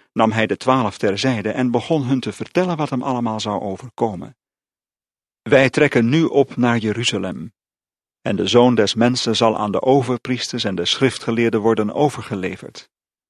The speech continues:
En ze zullen hem ter dood veroordelen, en aan mensen uit de natiën overleveren. En zij zullen de spot met hem drijven, en hem bespuwen, en geeselen, en doden.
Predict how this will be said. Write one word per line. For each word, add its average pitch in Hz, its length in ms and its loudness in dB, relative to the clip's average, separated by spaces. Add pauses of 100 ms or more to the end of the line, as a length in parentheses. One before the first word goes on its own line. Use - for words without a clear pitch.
(340)
En 110 120 -6
ze 110 120 -4
zullen 107 260 4
hem 110 160 2
ter 98 260 -2
dood 135 240 2
veroordelen, 92 760 -6 (1000)
en 104 160 -2
aan 92 200 2
mensen 127 420 2
uit 104 200 -2
de 98 80 -4
natiën 120 580 0
overleveren. 117 840 -4 (840)
En 107 120 -4
zij 110 140 0
zullen 110 260 4
de 101 120 2
spot - 440 2
met 107 160 -2
hem 98 180 -6
drijven, 98 520 -8 (300)
en 123 160 2
hem 110 180 0
bespuwen, 120 680 -2 (340)
en 98 240 -2
geeselen, - 600 -2 (240)
en 110 220 2
doden. 139 440 2